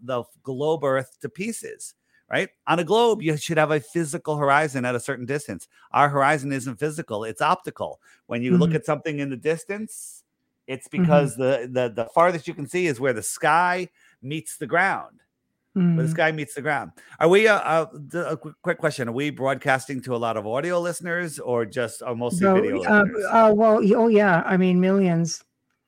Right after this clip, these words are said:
Speaker 2: of audio
Speaker 1: Okay,
Speaker 2: for
Speaker 1: well,
Speaker 2: sure.
Speaker 1: but a mil-, okay. Well,
Speaker 2: Y-,
Speaker 1: uh,
Speaker 2: yeah,
Speaker 1: I'll,
Speaker 2: I
Speaker 1: I'll
Speaker 2: mean, we do, we do have, it, it goes over two hundred different podcast sites. Some are video, so we will be
Speaker 1: Okay.
Speaker 2: seeing the video.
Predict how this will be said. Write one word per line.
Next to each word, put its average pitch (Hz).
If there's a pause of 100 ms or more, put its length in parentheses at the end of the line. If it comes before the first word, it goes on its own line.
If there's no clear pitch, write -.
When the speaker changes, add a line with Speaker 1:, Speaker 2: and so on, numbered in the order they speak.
(180)
Speaker 2:
of 175
audio 175
Speaker 1:
Okay, 165
Speaker 2:
for 175
Speaker 1:
well, 151
Speaker 2:
sure. 170
Speaker 1:
but 156 (380)
a 113
mil-, 123
okay. 101 (440)
Well, 170
Speaker 2:
Y-, 240
Speaker 1:
uh, 165
Speaker 2:
yeah, 233
Speaker 1:
I'll, 180
Speaker 2:
I 226
Speaker 1:
I'll 233
Speaker 2:
mean, 233
we 254
do, 269
we 247
do 285
have, 226 (460)
it, 233
it 254
goes 339
over 359
two -
hundred 277
different 247
podcast 233
sites. 165
Some 220
are 208
video, 185
so 202
we 180
will 185
be 202
Speaker 1:
Okay. 214
Speaker 2:
seeing 190
the 190
video. 175